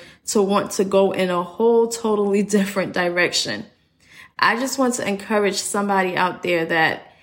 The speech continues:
if you're in an okay situation because it was better than yesterday,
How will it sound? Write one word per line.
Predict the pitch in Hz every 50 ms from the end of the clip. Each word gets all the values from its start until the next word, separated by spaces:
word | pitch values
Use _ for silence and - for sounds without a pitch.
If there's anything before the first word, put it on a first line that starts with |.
| _ _ -
if | - 190 - 220
you're | 233 247 254 247
in | 233 220
an | 202 190 -
okay | - 180 208 202 202 - - - 185 156 185 196 214
situation | 214 - 233 226 220 - 233 226 226 226 233 - - 254 254 269 277 294 - _ _ _ _ _ _ _ _ _ _ _ _ _ _ _ _ _ _ _ _ _ _ _ - - _
because | 196 214 202 - 226 202 208 208
it | 185
was | 180 175 170
better | - - 180 185 208 208
than | 202 196 190 180
yesterday, | 185 175 202 202 - - 247 240 240 247 254 262 269 262